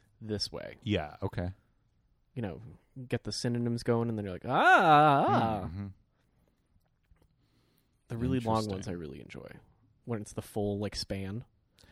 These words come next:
Speaker 1: And you have
Speaker 2: Yeah.
Speaker 1: to do some inversions and fuckery. Oh, it's so good. Full phrases. Nail 'em.
Speaker 2: That's tough. Outside of, like, uh, you know how, what does the New York Times do where they do it, like, Monday's easy and then it gets progressively harder till
Speaker 1: Yeah,
Speaker 2: Sunday,
Speaker 1: yeah.
Speaker 2: right?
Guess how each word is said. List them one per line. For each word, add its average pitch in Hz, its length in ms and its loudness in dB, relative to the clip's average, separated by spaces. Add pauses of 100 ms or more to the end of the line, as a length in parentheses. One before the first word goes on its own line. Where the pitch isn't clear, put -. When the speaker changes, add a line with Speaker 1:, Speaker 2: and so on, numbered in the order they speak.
(160)
Speaker 1:
And 92 100 0
you 104 60 6
have 127 140 6
Speaker 2:
Yeah. 90 80 4
Speaker 1:
to 78 60 0
do 117 100 2
some 113 160 -2
inversions 110 580 -2
and 123 120 -2
fuckery. 123 520 0
Oh, 123 180 2
it's - 140 -6
so 101 140 -4
good. - 200 -12
Full 131 160 0
phrases. 123 580 -2 (680)
Nail 107 380 -4
'em. - 140 -12 (160)
Speaker 2:
That's 180 280 2
tough. 120 320 4
Outside 151 540 2
of, 233 180 2
like, 120 460 0 (640)
uh, 127 200 0
you 156 120 2
know 220 80 6
how, 233 220 6
what 151 500 -2
does 220 80 -2
the 220 80 -2
New 220 100 4
York 196 200 0
Times 151 340 0
do 151 180 2
where 135 100 4
they 113 120 4
do 120 220 4
it, 120 100 2
like, 101 500 0
Monday's 104 560 4
easy 98 340 -2
and 95 120 2
then 92 80 2
it 92 80 -2
gets - 160 -4
progressively 92 500 -4
harder 95 400 0
till 95 200 -2
Speaker 1:
Yeah, 117 80 2
Speaker 2:
Sunday, 104 380 2
Speaker 1:
yeah. 101 80 0
Speaker 2:
right? 101 220 2